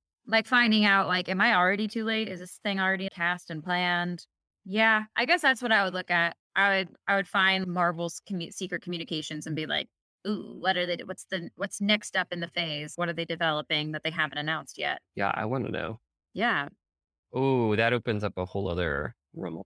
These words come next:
Speaker 1: I guess that,
Speaker 2: possibilities.
Speaker 1: I guess that would be my informa-, that the information I would want.
Speaker 2: I wanna know what the fuck they were emailing about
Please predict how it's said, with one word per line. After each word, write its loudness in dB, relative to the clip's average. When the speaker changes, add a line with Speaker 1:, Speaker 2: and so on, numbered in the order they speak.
Speaker 1:
I 0
guess 2
that, 4
Speaker 2:
possibilities. -12
Speaker 1:
I 2
guess 0
that 4
would 2
be -4
my 2
informa-, -6
that 2
the 0
information -4
I 2
would -8
want. -2
Speaker 2:
I 4
wanna 4
know 4
what 0
the 2
fuck 2
they 2
were 2
emailing 4
about 2